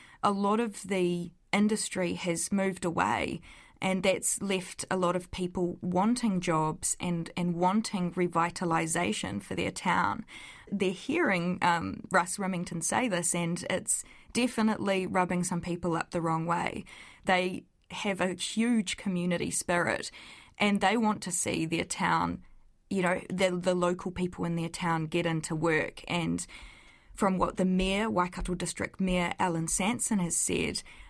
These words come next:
and what Craig Turner has said, they think that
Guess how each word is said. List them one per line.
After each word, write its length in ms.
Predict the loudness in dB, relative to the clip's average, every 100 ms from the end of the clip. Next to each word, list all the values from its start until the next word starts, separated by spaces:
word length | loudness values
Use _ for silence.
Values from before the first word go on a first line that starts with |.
| -2
and 260 | 0 0
what 360 | 2 0 0 -6
Craig 400 | -2 0 0 -2
Turner 360 | -2 2 2 2
has 220 | 0 0
said, 440 | 0 0 -2 -6 -14 -20 -20 -6
they 280 | 0 2 0
think 460 | -2 -2 -2 -2
that 440 | 0 0 0 -6